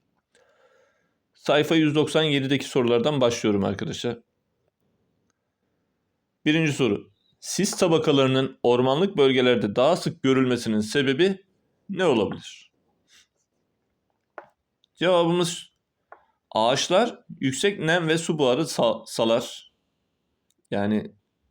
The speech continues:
terleme yoluyla diyebiliriz. Geceleyin hızlı soğuma ile yoğunlaşma kolaylaşır ve orman zemini nemi tutarak sis oluşumunu destekler. Kısaca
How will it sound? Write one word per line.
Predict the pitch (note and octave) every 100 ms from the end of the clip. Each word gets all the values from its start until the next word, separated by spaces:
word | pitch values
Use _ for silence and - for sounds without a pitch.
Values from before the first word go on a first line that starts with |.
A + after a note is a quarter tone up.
| _
terleme | - G2+ G#2 G#2+
yoluyla | G#2+ G#2 G#2 G2+
diyebiliriz. | G#2 G2 G2 G2+ C3 - _ _ _ _ _ _ _ A#2+
Geceleyin | C3 C#3 F#3 F#3 F3+
hızlı | D3 D3+ E3+
soğuma | E3+ D#3+ E3 E3+
ile | C#3 D3 - -
yoğunlaşma | C3 C3 C3+ C#3 D3 A#2 - _ _
kolaylaşır | - B2+ C3+ C#3 C3+ D#3 D#3 - -
ve | A2+
orman | - B2 C#3+ D#3+
zemini | C3+ B2+ B2+ D3+ - _
nemi | A#2 B2 D3+
tutarak | - D#3+ D3 C#3+
sis | - D3 -
oluşumunu | B2 A#2 B2 C3 F3 E3+ _ _ _ -
destekler. | A#2 - G2+ - - - _ _ _ _ _ _ _ _ _
Kısaca | - C3 G2+ G#2 -